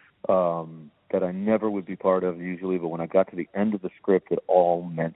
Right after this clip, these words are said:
something. It all comes to a head and means, uh, there's some, there's a takeaway there that you can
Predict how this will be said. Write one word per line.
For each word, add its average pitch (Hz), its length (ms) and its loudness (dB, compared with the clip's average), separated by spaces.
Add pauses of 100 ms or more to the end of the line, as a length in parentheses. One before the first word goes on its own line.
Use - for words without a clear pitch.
(120)
something. - 400 -12 (500)
It 87 100 0
all 90 560 2 (600)
comes 92 240 0 (120)
to 80 140 0
a 78 40 0
head 80 500 0
and 78 300 -8
means, 87 300 -2 (300)
uh, 78 120 -4 (160)
there's 87 180 -4
some, 95 140 4
there's 85 160 0
a - 140 -6
takeaway 82 480 2
there 78 140 0
that 78 100 -6
you 82 80 -6
can - 200 -10